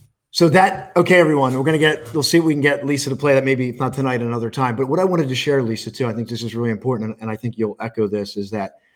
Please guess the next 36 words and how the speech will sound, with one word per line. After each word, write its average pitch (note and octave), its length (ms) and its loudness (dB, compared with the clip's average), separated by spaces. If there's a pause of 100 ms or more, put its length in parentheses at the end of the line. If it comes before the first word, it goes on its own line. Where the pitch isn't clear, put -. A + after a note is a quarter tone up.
(220)
right C3 380 2
now, A#2 500 2 (960)
with G#2 300 -4
what's A#2+ 140 0
happening A#2 680 -2 (300)
in G#2+ 120 -2
the A2 80 2
world, F2+ 560 0 (760)
you G#2+ 100 -2
know, F#2+ 300 -6
music A#2+ 480 2
is G2+ 100 -2
a F#2 60 -6
form G#2 320 0
of F#2 80 -6
therapy, F#2+ 560 -4 (100)
and G2+ 140 0
you G#2 60 -2
just A#2 200 -4
talked A#2+ 240 -2
about G#2 240 0
it F#2 220 -2
in G#2+ 100 0
your G2 180 0
own B2+ 180 6
life. F2 440 -4 (560)
And G#2+ 100 0
what A2 120 4
I A2+ 40 0
think C#3+ 200 2
is A2+ 80 4
happening B2+ 420 4
for - 160 -4
you C#3 200 6
right F#2+ 220 0
now F#2 380 -8